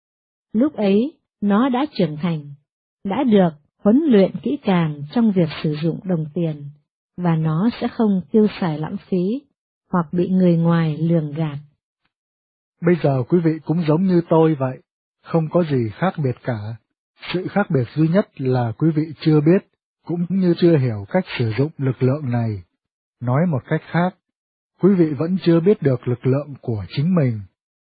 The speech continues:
Speaker 2: Từ từ nhân duyên đến, có thể độ chúng sanh, lúc đó quý vị sẽ hiểu ra rằng tiền của chúng ta dùng mãi không hết,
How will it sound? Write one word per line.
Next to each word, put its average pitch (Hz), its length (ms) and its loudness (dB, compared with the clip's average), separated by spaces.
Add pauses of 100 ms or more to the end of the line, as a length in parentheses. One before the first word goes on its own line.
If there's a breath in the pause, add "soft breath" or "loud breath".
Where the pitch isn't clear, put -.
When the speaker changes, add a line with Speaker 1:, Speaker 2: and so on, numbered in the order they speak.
(200)
Speaker 2:
Từ 135 180 2
từ 127 340 2
nhân 170 280 2
duyên 170 200 4
đến, 160 300 2 (520)
có 196 160 0
thể 127 100 -2 (100)
độ 143 280 -4
chúng 156 160 -2 (100)
sanh, 160 260 0 (440)
lúc 156 240 -2
đó 143 340 2 (400)
quý 180 160 4
vị 156 240 0
sẽ 190 120 0
hiểu 113 340 -2
ra 165 180 2
rằng 127 380 -2 (500)
tiền 120 300 0
của 113 140 -6
chúng 156 220 -4
ta 156 360 0 (460)
dùng 113 240 0
mãi 160 260 -4
không 147 240 -2
hết, 165 260 0